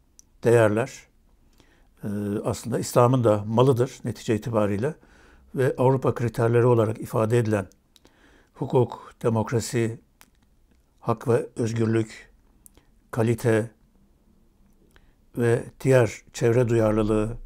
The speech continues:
ve diğer bütün kriterler, insan hayatını ilgilendiren, toplum hayatını ilgilendiren, netice itibariyle İslam'ın da öngörmüş olduğu değerlerdir. Hatta kimi araştırmalarda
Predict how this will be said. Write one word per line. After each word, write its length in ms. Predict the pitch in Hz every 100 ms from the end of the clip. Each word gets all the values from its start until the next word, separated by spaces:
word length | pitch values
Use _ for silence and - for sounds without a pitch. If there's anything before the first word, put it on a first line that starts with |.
| - - - - - - - - - - - - - - - - - - - 123
ve 100 | 120
diğer 240 | 120 120
bütün 440 | 120 143 123 123 - -
kriterler, 720 | - 120 110 110 110 139 - -
insan 300 | 120 - 110
hayatını 500 | 104 110 107 120 113
ilgilendiren, 600 | 104 107 104 98 107 110
toplum 320 | 120 107 117
hayatını 420 | 107 104 101 117
ilgilendiren, 600 | 113 104 107 101 104 131 - - - - - - -
netice 360 | 117 131 123 123
itibariyle 600 | 113 120 110 107 117 180 - - - - - - - - -
İslam'ın 520 | - 131 123 143 127
da 200 | 107 82 - -
öngörmüş 500 | 135 117 113 110 107
olduğu 440 | 117 107 104 101 - - - - -
değerlerdir. 600 | 107 104 113 123 131 143 - - - - - - - - -
Hatta 360 | - 156 156 143
kimi 200 | 139 151
araştırmalarda 920 | 139 135 123 147 127 131 123 143 156